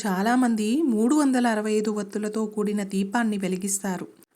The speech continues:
అలా మూడు వందల అరవై ఐదు వత్తులు వెలిగించడం వలన సంవత్సరంలో ఏ ఒక్కరోజు దీపం వెలిగించకపోయినా కోల్పోయిన పుణ్యాన్ని తిరిగి పొందవచ్చు. అంతటి పవిత్రత కలిగిన ఈ కార్తీక పౌర్ణమి రోజున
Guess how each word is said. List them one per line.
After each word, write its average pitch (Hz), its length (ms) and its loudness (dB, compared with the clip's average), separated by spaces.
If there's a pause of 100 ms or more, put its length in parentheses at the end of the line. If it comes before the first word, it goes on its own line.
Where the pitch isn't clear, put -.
అలా 214 300 4
మూడు 240 340 4
వందల 262 320 4
అరవై 214 300 2
ఐదు 214 220 0
వత్తులు 202 440 0
వెలిగించడం 214 720 0
వలన 196 280 0 (560)
సంవత్సరంలో 262 800 4 (240)
ఏ 208 200 4
ఒక్కరోజు 247 560 0
దీపం 196 400 0
వెలిగించకపోయినా 202 1000 0 (540)
కోల్పోయిన 254 580 4
పుణ్యాన్ని 220 840 0
తిరిగి 214 240 0
పొందవచ్చు. 180 680 -4 (500)
అంతటి 220 380 2
పవిత్రత 214 520 0
కలిగిన 220 400 0
ఈ 208 140 -2
కార్తీక 196 580 2
పౌర్ణమి 202 520 0
రోజున 196 380 0